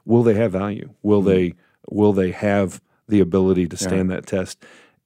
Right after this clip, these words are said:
Speaker 1: And it's really a litmus test for me to say, "Do I go
Speaker 2: Mm.
Speaker 1: speak here or do I stay home and do this?
Speaker 2: Right.
Speaker 1: Do I take time to be a part of that or do I take time to be a part of this?"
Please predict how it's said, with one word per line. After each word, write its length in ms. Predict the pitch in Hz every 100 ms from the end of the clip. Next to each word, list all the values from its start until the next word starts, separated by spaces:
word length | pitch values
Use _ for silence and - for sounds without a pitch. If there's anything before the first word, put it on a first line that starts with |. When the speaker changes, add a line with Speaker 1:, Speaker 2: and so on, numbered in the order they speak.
| _ 127
Speaker 1:
And 160 | 113
it's 160 | 98 -
really 300 | 113 120 104
a 40 |
litmus 520 | 95 98 110 113 110 -
test 320 | 107 104 -
for 160 | - 101
me 240 | 101 101
to 160 | - 98
say, 80 |
"Do 160 | - 120
I 60 | 147
go 80 | 151
Speaker 2:
Mm. 60 |
Speaker 1:
speak 300 | 80 139 135
here 280 | 143 143 -
or 120 | 104
do 100 | 101
I 40 | 98
stay 240 | - 107
home 200 | 92 92
and 100 | 90
do 120 | 90
this? 280 | 85 87 - 104
Speaker 2:
Right. 320 | 95 92 -
Speaker 1:
Do 180 | 113 110
I 160 | 101
take 360 | 95 - 113 -
time 280 | 107 101 98
to 120 | 104
be 100 | 95
a 60 | 90
part 200 | 95 90
of 40 | 92
that 220 | 117 -
or 60 |
do 140 | 110 92
I 40 |
take 180 | 90 92
time 160 | 95 92
to 40 |
be 80 | 87
a 40 | 85
part 180 | 87
of 60 | 82
this?" 300 | 107 101